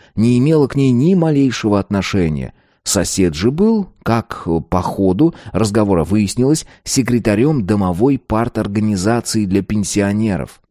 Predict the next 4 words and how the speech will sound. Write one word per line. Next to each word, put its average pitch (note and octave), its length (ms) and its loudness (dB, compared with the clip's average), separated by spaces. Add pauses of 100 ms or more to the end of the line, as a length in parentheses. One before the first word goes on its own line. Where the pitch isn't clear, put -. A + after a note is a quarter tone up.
(140)
И C#3 140 2
зашел A2+ 600 2
по-соседски F2+ 920 -2 (200)
побеседовать D3 880 2